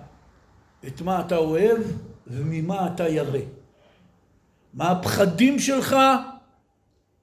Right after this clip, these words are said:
ומה האהבות שלך. זה נושא מאוד חשוב, שכל אחד צריך לעשות לעצמו איזה סדנה עצמית, וזה גם בחינם, אז הכי טוב. לא צריך לשלם עכשיו שבעת אלפים שקל לעשרה מפגשים.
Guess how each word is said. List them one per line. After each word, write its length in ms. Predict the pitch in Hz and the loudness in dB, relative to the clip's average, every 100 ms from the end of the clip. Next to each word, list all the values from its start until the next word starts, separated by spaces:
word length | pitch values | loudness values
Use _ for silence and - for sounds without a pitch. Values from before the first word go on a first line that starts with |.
| _ _ _ _ _ _ _ _ _ | _ _ _ _ _ _ _ _ _
ומה 260 | 135 165 | -6 -2
האהבות 640 | 175 165 139 147 131 185 180 | -2 0 0 0 0 0 0
שלך. 360 | 160 127 - 104 - _ _ _ _ _ _ _ - | -8 -10 -12 -18 -20 _ _ _ _ _ _ _ -10
זה 120 | 117 | -2
נושא 300 | 202 - 262 254 | 0 2 4 4
מאוד 280 | 240 262 - | 4 0 0
חשוב, 520 | 240 220 254 254 190 | -4 -4 -4 -2 -2
שכל 320 | 180 180 214 | -4 0 -2
אחד 200 | 208 202 | 0 -2
צריך 220 | 196 202 | -2 -2
לעשות 400 | 185 175 190 196 | 0 0 -2 -2
לעצמו 340 | 196 175 175 190 | -2 -4 -4 -4
איזה 180 | 170 170 | -4 -4
סדנה 540 | - 165 139 190 190 | -2 -2 -2 -4 -4
עצמית, 480 | 175 - 180 196 - - - - - | -6 -2 -2 -2 -4 -12 -20 -20 -16
וזה 140 | 131 | -8
גם 160 | 147 160 | -4 -2
בחינם, 520 | - - 107 214 185 - - - - - _ | -4 -4 -2 -2 -2 -6 -14 -20 -20 -20 _
אז 240 | 120 - 131 - | -18 -16 -16 -16
הכי 200 | 123 208 | -8 -8
טוב. 340 | 185 151 - - _ _ | -4 -6 -8 -18 _ _
לא 60 | 143 | -12
צריך 180 | - - | -10 -8
לשלם 180 | 165 165 | -6 -6
עכשיו 160 | 160 | -6
שבעת 440 | 135 131 165 185 196 | -8 0 0 2 -2
אלפים 340 | 180 - 170 | -4 -4 -10
שקל 520 | - 196 196 220 214 202 - - | -4 -4 -2 -2 0 -2 -10 -18
לעשרה 500 | - 147 139 156 165 | -6 -6 -4 -4 -2
מפגשים. 600 | 180 175 - 156 139 143 | 0 0 -2 -6 -8 -10